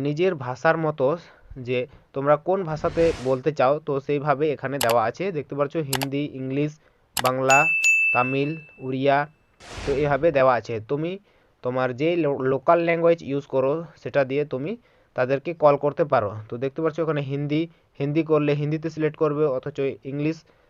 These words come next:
তো ইংলিশ, আর আমরা বাঙ্গল-, বেঙ্গলি, সেই জন্য ব্যাং-, বাংলা সিলেক্ট করবে।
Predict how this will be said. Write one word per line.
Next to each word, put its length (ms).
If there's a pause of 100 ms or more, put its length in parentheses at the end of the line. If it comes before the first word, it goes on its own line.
(120)
তো 60 (100)
ইংলিশ, 240 (220)
আর 160
আমরা 160 (100)
বাঙ্গল-, 480
বেঙ্গলি, 360 (100)
সেই 160
জন্য 120 (160)
ব্যাং-, 320
বাংলা 280
সিলেক্ট 260
করবে। 200